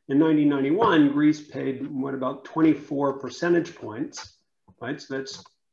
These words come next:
two thousand four hundred basis points compared to fifty basis points, right? So that's how much bond markets had converged in terms of pricing,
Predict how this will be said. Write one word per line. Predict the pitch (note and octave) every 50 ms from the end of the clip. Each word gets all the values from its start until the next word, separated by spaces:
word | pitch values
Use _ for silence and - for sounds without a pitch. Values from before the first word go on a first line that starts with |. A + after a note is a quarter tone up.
| _ _ _ _ _ _ _ _ -
two | - - D#3+ D3+
thousand | - D3 C#3 C3+ C#3 C3 B2 C3 B2 A#2 - - _ _ _ _ _ _ _
four | - C#3 C3+ C3+ C3 G#2
hundred | G#2 - - - D3+ D#3+ D#3 D3+ C#3+ C#3 C3 B2+ A2 G#2 - _ _ _ _ _ _ -
basis | C3+ C3+ B2+ B2+ - B2 -
points | - - C3 B2+ B2 B2+ B2+ - - - _ _ _ _ _
compared | - - C3+ - - C3+ C3 B2 -
to | - B2 - - -
fifty | - C#3+ C3+ - - B2+
basis | A#2 A#2 B2 A#2+ - - - - -
points, | _ - - - C3+ - - - - - _ _ _ _ _ _ _ -
right? | C3 C3 D#3+ - - - - - - -
So | - - D3+ D#3 E3 F3 F3 D#3
that's | C#3 G3+ G3+ F#3 F3+ - -
how | C#3 D#3 D#3+
much | D#3 D#3 D#3 D3 D3 - - - - E4+ D#4+ - - - - _ _ _ _ _ _ _ _
bond | - D3 D3 D3+ D3+
markets | C#3+ C3+ C3 C3 - C#3 C#3 - -
had | - B2 C#3 - -
converged | - B2+ B2+ - - D3+ D3+ C#3 C3 B2 - - - - _ _ _ _ _ -
in | C3+ C3 B2
terms | - - C#3 C3 A#2+ A#2+
of | A2+ -
pricing, | - - C3+ B2 C#3 C3+ C3 - B2 A#2+ A#2 A2